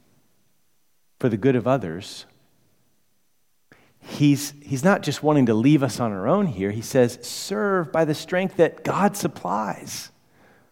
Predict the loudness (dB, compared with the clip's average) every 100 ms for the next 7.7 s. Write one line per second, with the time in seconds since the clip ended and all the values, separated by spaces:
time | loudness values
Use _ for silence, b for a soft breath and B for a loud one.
0 | b -2 2 2 4 6 4 4 4 6
1 | 4 4 4 4 4 0 0 -2 -2 -8
2 | -6 -4 -2 -4 -8 -12 _ _ _ _
3 | B B B B -4 6 6 8 6 6
4 | 6 4 -2 B B -4 0 4 4 4
5 | 2 -2 -4 2 4 4 2 0 0 0
6 | 0 0 -2 -10 -16 -20 _ _ _ -10
7 | -4 -2 0 -2 -4 -6 -6